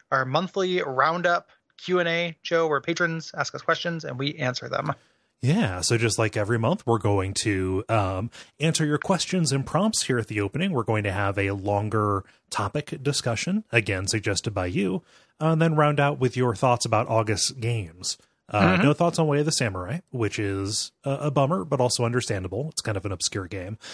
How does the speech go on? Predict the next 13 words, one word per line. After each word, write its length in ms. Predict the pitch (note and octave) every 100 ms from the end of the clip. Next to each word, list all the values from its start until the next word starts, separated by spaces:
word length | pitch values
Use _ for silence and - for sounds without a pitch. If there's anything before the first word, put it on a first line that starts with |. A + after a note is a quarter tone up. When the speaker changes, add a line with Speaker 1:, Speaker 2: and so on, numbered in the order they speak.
| - -
Speaker 2:
But 160 | A#2
lots 300 | G#2+ D#3+ A3
of 80 | C3
thoughts 360 | G2 G2 - - -
about 240 | A#2 A2+
Final 180 | - A2+
Fantasy 380 | G2+ A2 G2 A2+
five 400 | - G2 F#2+ F#2+
and 380 | G#2 G2+ G2 F#2+
Wolfenstein: 540 | G2 G2 F#2+ - F#2
The 80 | F2+
New 160 | F#2+ F2+
Order. 360 | F#2 - E2